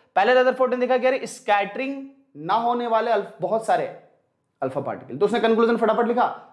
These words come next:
अच्छा, एटम का most of the part जो है वो एम्प्टी है। फिर उसने क्या देखा, अच्छा, डिफ्लेक्शन है,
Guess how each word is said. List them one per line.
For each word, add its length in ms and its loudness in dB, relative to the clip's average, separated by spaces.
अच्छा, 280 0
एटम 240 -2
का 120 0
most 340 -6
of 60 -8
the 120 -4
part 240 -4
जो 100 -8
है 60 2
वो 100 2
एम्प्टी 380 -6
है। 100 -10
फिर 100 4
उसने 180 2
क्या 120 4
देखा, 180 4
अच्छा, 280 0
डिफ्लेक्शन 600 -2
है, 440 0